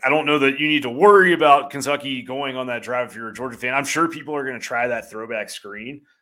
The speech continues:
Uh, I can guarantee you Georgia's gonna see that again. Uh,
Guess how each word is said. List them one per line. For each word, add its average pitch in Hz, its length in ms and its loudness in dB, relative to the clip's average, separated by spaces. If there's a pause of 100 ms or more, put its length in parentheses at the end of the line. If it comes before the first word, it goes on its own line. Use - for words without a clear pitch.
(200)
Uh, 104 40 -10
I 110 220 0
can 110 160 -14
guarantee 117 400 -8
you 120 100 -8
Georgia's 113 320 -12
gonna 113 160 -16
see 104 220 -12
that 110 180 -12
again. 131 380 -12 (480)
Uh, 104 320 -4